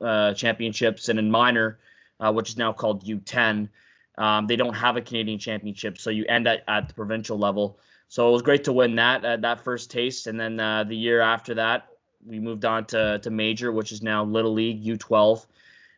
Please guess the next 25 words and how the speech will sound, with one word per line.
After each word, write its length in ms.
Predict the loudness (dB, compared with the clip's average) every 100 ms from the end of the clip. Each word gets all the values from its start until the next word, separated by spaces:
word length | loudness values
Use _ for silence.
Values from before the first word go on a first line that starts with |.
| _
Um, 520 | -2 2 2 2 0 -2
and 100 | -4
we 140 | -4 -2
ultimately 540 | 0 2 2 0 -6
felt, 240 | -2 -2 -2
we 140 | -2
fell 180 | 2 2
short 460 | 2 0 2 0 -4
in, 220 | -8 -4
uh, 460 | -2 -2 -2 -4 -8 _ _ _ _ -10
in 160 | -8
the 60 | -6
provincial 340 | -2 -2 -2
championships. 680 | -2 -2 -2 -4 -2 -2 -2
And 80 | -4
then 120 | -2
come 180 | -2 -2
twenty 240 | 0 0
thirteen, 540 | 2 -2 0 -2 0 0
we 80 |
knew 240 | 2 2 4
that 160 | 4
we 100 | 2
had, 240 | 0 2 4
uh, 480 | 4 4 4 2